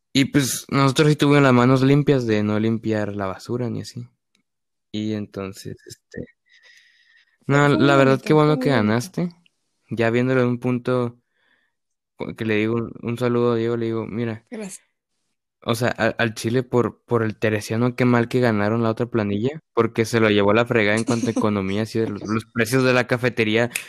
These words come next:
Speaker 1: se dispararon así igual, o
Speaker 2: Ay,
Speaker 1: sea,
Speaker 2: sí, claro que
Speaker 1: u-,
Speaker 2: no,
Speaker 1: u-, o
Speaker 2: Andy,
Speaker 1: sea, la
Speaker 2: claro que
Speaker 1: policía,
Speaker 2: no.
Speaker 1: pura corrupción ahí, o sea, te mandaban avisos así, nomás
Speaker 2: <laughs>
Speaker 1: tirabas la mochila, pum, aviso,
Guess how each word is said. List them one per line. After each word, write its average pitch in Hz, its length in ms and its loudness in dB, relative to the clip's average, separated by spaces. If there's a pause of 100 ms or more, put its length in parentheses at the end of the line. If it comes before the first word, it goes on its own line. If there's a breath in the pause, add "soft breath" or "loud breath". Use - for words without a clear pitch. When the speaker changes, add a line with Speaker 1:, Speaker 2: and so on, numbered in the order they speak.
(140 loud breath)
Speaker 1:
se 120 180 -6
dispararon 117 840 -2
así 120 260 -10
igual, 117 720 -8
o 123 80 -8
Speaker 2:
Ay, 311 180 0
Speaker 1:
sea, - 140 -4
Speaker 2:
sí, 311 180 -4 (320 loud breath)
claro 320 340 -2
que - 140 -8
Speaker 1:
u-, 120 140 2
Speaker 2:
no, - 80 -4
Speaker 1:
u-, 120 160 2
o - 20 -2
Speaker 2:
Andy, 117 240 2
Speaker 1:
sea, 113 120 0
la 107 60 2
Speaker 2:
claro 107 140 0
que - 40 -4
Speaker 1:
policía, 110 500 2
Speaker 2:
no. 117 40 -8
Speaker 1:
pura 117 360 2
corrupción 110 640 -2
ahí, 117 220 2
o 120 60 0
sea, 120 120 -4
te 120 120 -2
mandaban 107 600 2
avisos 107 500 -2
así, 110 300 -2
nomás 113 300 -2
Speaker 2:
<laughs> - 220 -6
Speaker 1:
tirabas 117 280 2
la 135 100 2
mochila, 127 420 -2
pum, 131 260 0
aviso, 107 440 -4